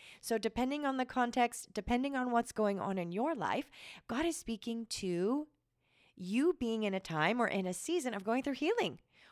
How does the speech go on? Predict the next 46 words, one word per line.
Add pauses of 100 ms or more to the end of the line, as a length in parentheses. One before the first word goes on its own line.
or
him
doing
some
healing
in
your
life,
or
him
doing
some
cleansing
or
spiritual
cleansing
in
your
life, (440)
or
the
need
for
that. (1900)
If
we're
specifically
talking
about
a
toilet,
like
you're
experiencing
using
a
toilet.
Yep,
see,
I
told
you
I'd
use
that
word.